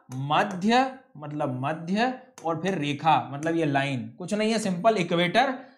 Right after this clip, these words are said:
जो हमारे अर्थ को दो बराबर भागों में डिवाइड कर दे, that is the equator, two equal parts,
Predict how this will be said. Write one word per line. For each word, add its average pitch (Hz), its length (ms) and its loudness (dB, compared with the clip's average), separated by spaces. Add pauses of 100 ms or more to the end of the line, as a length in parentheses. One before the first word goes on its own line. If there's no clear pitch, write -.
(120)
जो 190 220 4
हमारे 170 640 4
अर्थ 160 400 0
को 254 560 4 (100)
दो 196 380 6
बराबर 165 580 4
भागों 156 420 2
में 240 500 2
डिवाइड 156 440 4
कर 127 120 -4
दे, 127 320 -8 (140)
that 151 240 4
is 160 80 2
the 160 120 0
equator, 135 420 -2 (280)
two 240 100 4
equal 143 320 2
parts, 127 380 0